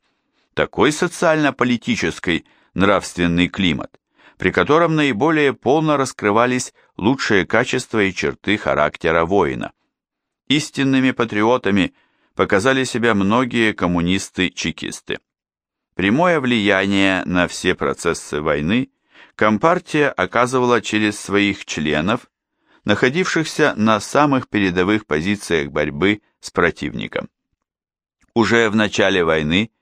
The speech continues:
она послала в действующую армию полтора миллиона человек. Деятельность коммунистической партии в годы войны,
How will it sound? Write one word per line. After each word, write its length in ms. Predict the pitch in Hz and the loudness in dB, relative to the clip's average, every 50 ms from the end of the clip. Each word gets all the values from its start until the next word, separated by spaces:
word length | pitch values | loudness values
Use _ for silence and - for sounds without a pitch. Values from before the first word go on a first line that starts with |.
| _ _ _ _ - - - - | _ _ _ _ -20 -20 -10 -4
она 260 | - 92 113 156 185 | -2 0 0 0 0
послала 480 | 180 156 127 - - 127 135 139 131 120 | 2 0 0 0 0 0 0 0 0 -2
в 60 | 98 | 0
действующую 840 | 98 113 113 110 - - 87 87 85 82 78 - - - 80 - - - | 0 -2 -2 -2 -4 -6 -4 -4 -4 -4 -4 -6 -6 -6 -6 -6 -2 0
армию 540 | - 113 143 135 127 123 113 101 90 78 - _ _ _ _ _ _ _ | 0 2 2 2 2 0 2 0 0 -2 -4 _ _ _ _ _ _ _
полтора 580 | - 104 104 95 - - 90 87 90 101 120 139 | -2 0 0 0 0 0 2 2 2 2 2 2
миллиона 560 | 143 139 135 127 120 107 110 117 120 120 117 | 2 0 0 2 2 0 0 0 0 -2 -4
человек. 600 | - - 113 104 104 98 85 71 53 - - - _ _ _ _ _ _ _ _ _ _ _ _ _ - - - _ | -4 -4 -2 -2 -2 -2 -2 -4 -6 -8 -12 -18 _ _ _ _ _ _ _ _ _ _ _ _ _ -20 -20 -20 _
Деятельность 720 | - 87 110 127 135 135 135 147 135 131 131 127 - - | -2 0 2 2 2 2 2 0 0 2 0 -2 -4 -4
коммунистической 840 | - 107 107 110 107 107 - - 113 101 - 98 87 - - 95 85 | -2 0 2 2 2 0 -2 -4 -4 -4 -2 -2 -4 -2 -2 -2 0
партии 520 | - - 90 95 101 95 - - 104 101 98 | 2 2 2 2 2 0 -2 -2 -2 0 0
в 80 | 92 | 0
годы 260 | 87 101 101 95 101 | 0 0 0 2 0
войны, 480 | 95 92 87 90 90 92 95 98 92 | 0 0 0 0 0 0 -2 -2 -2